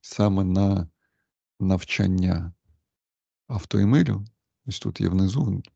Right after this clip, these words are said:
нижній блок, і ось бачимо, е,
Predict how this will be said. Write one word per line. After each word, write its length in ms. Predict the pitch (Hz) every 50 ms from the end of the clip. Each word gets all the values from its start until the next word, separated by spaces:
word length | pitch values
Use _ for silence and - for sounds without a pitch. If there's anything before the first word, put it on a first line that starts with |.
| _ _ -
нижній 440 | - - - 95 92 85 92 98 95
блок, 360 | 90 - 147 160 156 - - 165
і 80 | -
ось 140 | 107 98 82
бачимо, 520 | 92 104 110 107 - - 104 98 95 87 - _ _ - - - - - _ _ _ _ _ _ _ _ _ _ _ _ _ - _ _ _ -
е, 160 | - - -